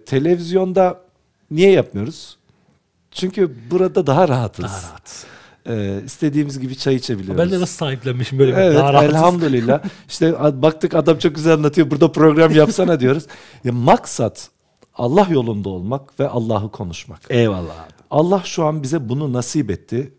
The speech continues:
Speaker 1: ve buradan Allah'ı anlatacağız.
Speaker 2: İnşallah abi.
Speaker 1: Eğer Allah daha iyi bir şey nasip ederse oradan anlatacağız.
Speaker 2: İnşallah.
Speaker 1: Allah sinema yapmayı nasip ederse oradan anlatacağız.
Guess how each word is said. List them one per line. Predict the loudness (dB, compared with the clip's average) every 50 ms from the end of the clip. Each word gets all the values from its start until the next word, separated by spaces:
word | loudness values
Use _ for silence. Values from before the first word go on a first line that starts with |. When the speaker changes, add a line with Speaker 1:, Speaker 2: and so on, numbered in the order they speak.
| _ _ _ -6 -2
Speaker 1:
ve | -2 -2 -2 -4 -4
buradan | -2 0 0 0 -2 -4 -6
Allah'ı | -8 -8 -8 -8 -10 -10 -10
anlatacağız. | -10 -12 -14 -16 _ -18 -18 -18 -18 -18 -20 -20 -20 _ _ _ _ _ _ _ _ _ _ _ _ _ _ _ _ _ _ _ _ _ _ _ _ _ _ _ _ _ _ _ -18 -14
Speaker 2:
İnşallah | -12 -12 -12 -12 -14 -18 -20 -20 -20 -20
abi. | -20 _ _ _ -8
Speaker 1:
Eğer | -4 -2 -2 -2 -2 -4
Allah | -6 -6 -6 -6 -4 -4 -6 -6 -8 -10
daha | -6 -6 -4
iyi | -4 -4 -6
bir | -8
şey | -10 -10 -10 -10 -10
nasip | -10 -12 -12 -12 -10 -10
ederse | -8 -8 -8 -10 -10 -12 -14 -16 -16 -18 _ _ _ _ _ _ _ _ _ _ -8
oradan | -4 -2 -2 0 -2 -2 -4
anlatacağız. | -6 -8 -10 -10 -12 -14 -16 -14 -12 -12 -12
Speaker 2:
İnşallah. | -12 -12 -16 -18 -18 -20 -20 -20 -20 -20 _ _ _ _ _ _ _ _ -8
Speaker 1:
Allah | -6 -4 -4 -4 -6
sinema | -6 -8 -8 -6 -4 -4 -2 -2
yapmayı | -2 -4 -4 -6 -8 -8 -6
nasip | -6 -8 -8 -8 -8 -8
ederse | -6 -6 -8 -8 -10 -10 -14 -14
oradan | -12 -10 -8 -8 -6 -4 -4 -2
anlatacağız. | -2 -4 -4 -6 -8 -8 -10 -10 -8 -8 -8 -8 -10 -14 -20